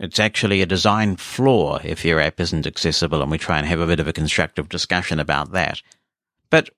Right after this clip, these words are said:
one thing I really love about the I O S community anyway is that so many apps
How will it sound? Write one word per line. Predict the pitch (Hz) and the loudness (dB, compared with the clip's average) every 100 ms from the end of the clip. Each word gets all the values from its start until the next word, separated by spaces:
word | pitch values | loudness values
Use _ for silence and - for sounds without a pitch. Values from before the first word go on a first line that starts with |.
| _ | _
one | 143 202 | 0 0
thing | 233 185 | 2 2
I | 143 | 2
really | 135 120 120 113 90 | 2 4 4 4 2
love | 82 90 117 | 0 0 2
about | 90 85 80 78 92 | 0 0 0 -2 -4
the | 85 78 82 - - | -4 -2 -6 -10 -4
I | 110 110 | 0 2
O | 80 | 2
S | 92 - | 0 -2
community | - 92 76 76 71 | -2 -4 -4 -6 -6
anyway | 73 196 170 127 - _ _ _ _ - | -2 -2 -2 -4 -8 _ _ _ _ -4
is | 131 | -2
that | - - | 0 0
so | - - 262 262 | 2 2 2 2
many | 160 165 92 | 2 2 0
apps | 67 - - - | -2 -6 -4 -4